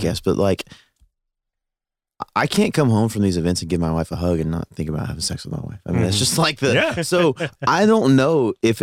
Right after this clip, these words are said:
Speaker 1: I mean, it would be easy maybe schedule-wise to do that, and, like, it's not convenient. Maybe you could say it that way.
Speaker 3: Yeah.
Speaker 1: Um, but I, I've never felt like, man, I've gotta force myself to, like,
Speaker 3: It's a
Speaker 1: desire
Speaker 3: burden.
Speaker 1: my wife.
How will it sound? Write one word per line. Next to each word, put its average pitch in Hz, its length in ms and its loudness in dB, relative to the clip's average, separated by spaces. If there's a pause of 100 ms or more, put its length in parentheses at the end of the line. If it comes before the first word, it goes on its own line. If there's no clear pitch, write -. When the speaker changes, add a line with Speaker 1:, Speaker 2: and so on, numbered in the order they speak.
Speaker 1:
I 127 60 4
mean, 139 100 2
it 143 60 6
would 156 120 4
be 139 200 2
easy 165 300 4
maybe 139 240 2
schedule-wise 151 960 2
to 156 100 0
do 147 200 4
that, 143 400 4 (120)
and, 117 140 2
like, 110 220 0
it's 110 160 -2
not 120 160 0
convenient. 98 880 0
Maybe 107 160 2
you 107 80 0
could 101 100 -2
say 95 200 0
it 85 100 -4
that 92 180 0
way. 104 220 2
Speaker 3:
Yeah. 101 160 -2 (400)
Speaker 1:
Um, 98 380 0
but 107 380 0 (520)
I, - 100 -6 (480)
I've 135 240 0
never 135 300 2
felt 110 480 0 (320)
like, 95 580 -2 (680)
man, 113 180 2
I've 120 140 0
gotta 120 160 0
force 104 340 -2
myself 90 360 -2
to, 87 100 -6
like, 82 120 -2
Speaker 3:
It's - 100 -2
a - 20 2
Speaker 1:
desire 92 220 0
Speaker 3:
burden. 110 120 0
Speaker 1:
my - 140 0
wife. 85 280 -4